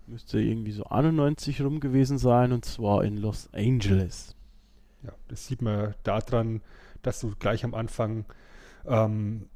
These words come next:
Speaker 2: in der Szene Nachrichtensendung siehst, wo George Bush eben eine Rede hält, dass diese Gewalt nicht stand, dass, dass man dieser Gewalt nicht stand, äh,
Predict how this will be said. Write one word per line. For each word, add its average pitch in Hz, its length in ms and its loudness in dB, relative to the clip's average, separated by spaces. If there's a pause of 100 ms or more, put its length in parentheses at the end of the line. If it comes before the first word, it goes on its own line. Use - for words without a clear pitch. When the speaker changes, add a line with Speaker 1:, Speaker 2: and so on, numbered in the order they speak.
Speaker 2:
in 120 140 -2
der 117 100 0
Szene 110 760 -2 (280)
Nachrichtensendung 113 1400 -4
siehst, - 340 -10
wo 110 220 -2
George - 360 -4
Bush 117 260 -4
eben 101 360 -6 (520)
eine 98 420 -4 (260)
Rede 107 340 -2
hält, 101 400 -4
dass - 240 -6
diese 139 300 -4
Gewalt 110 400 -4
nicht - 220 -6
stand, - 400 -8 (580)
dass, - 180 -8
dass 113 140 -2
man 113 80 -2
dieser 117 160 -4
Gewalt 107 280 -2
nicht - 100 -8
stand, 107 320 -4 (100)
äh, 107 160 -4